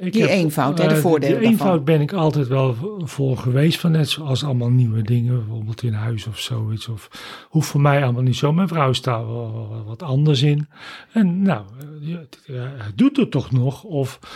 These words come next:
Speaker 1: het is toch nog niet, eh, rot of <laughs> zoiets.
Speaker 2: Ja.
Speaker 1: Dus nou, dat, dat, eh, is mijn motto. En zo ben ik opgevoed en daar is niks mis mee. En mijn vrouw, die, die heeft er andere ideeën over. Dus nou, de, de, we hebben daar soms, eh,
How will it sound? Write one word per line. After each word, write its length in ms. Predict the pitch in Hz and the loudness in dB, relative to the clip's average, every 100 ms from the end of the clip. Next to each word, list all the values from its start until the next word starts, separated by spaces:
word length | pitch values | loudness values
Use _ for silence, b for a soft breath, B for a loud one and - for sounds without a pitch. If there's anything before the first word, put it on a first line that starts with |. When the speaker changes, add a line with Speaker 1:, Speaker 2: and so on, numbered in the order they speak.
| B | B
Speaker 1:
het 200 | B 139 | B -2
is 160 | 160 151 | 0 0
toch 220 | - 147 | 2 2
nog 180 | 151 156 | 4 4
niet, 320 | 147 143 - | 4 2 0
eh, 120 | 139 | 0
rot 340 | 139 151 196 196 | 2 2 0 2
of 200 | 151 131 | -2 0
<laughs> 60 | - 143 | 0 0
zoiets. 480 | - 156 156 - - B 180 | 4 4 4 2 0 B -4
Speaker 2:
Ja. 260 | 170 143 _ | -4 -6 _
Speaker 1:
Dus 320 | 170 165 - | 2 2 2
nou, 280 | 233 131 127 127 | 2 2 -2 -2
dat, 260 | 151 151 151 | 0 0 2
dat, 180 | 151 147 - | 0 0 -2
eh, 80 | |
is 280 | 156 165 131 | 0 0 0
mijn 240 | 143 139 139 | 2 2 4
motto. 300 | 131 127 143 | 2 0 0
En 140 | 147 | 2
zo 120 | 147 | 2
ben 200 | 135 143 | 2 2
ik 120 | 120 | 2
opgevoed 500 | 131 127 113 117 123 | 2 0 0 0 0
en 60 | 127 | 2
daar 120 | 127 | 2
is 100 | 117 | 2
niks 280 | 104 117 - | 0 -2 0
mis 260 | 131 131 - | 0 2 2
mee. 200 | 151 165 | 0 2
En 80 | 170 | 0
mijn 140 | 165 | 0
vrouw, 240 | 139 113 | 0 -2
die, 320 | 110 117 113 110 | -4 -6 -6 -6
die 100 | 110 | -8
heeft 200 | 107 - | -10 -10
er 80 | |
andere 340 | 120 120 127 127 | -8 -4 -2 0
ideeën 360 | 123 123 123 | 0 0 0
over. 500 | 123 120 - - - - | 0 -2 -6 -10 -10 -4
Dus 180 | 185 - | -2 2
nou, 220 | 196 131 | 2 4
de, 140 | 120 | 4
de, 240 | 127 135 127 | 4 4 2
we 120 | 127 | 2
hebben 280 | 120 131 127 | 2 4 4
daar 160 | 127 | 4
soms, 440 | 123 135 127 117 - | 4 4 2 2 2
eh, 480 | 127 120 120 117 | 2 2 -2 -2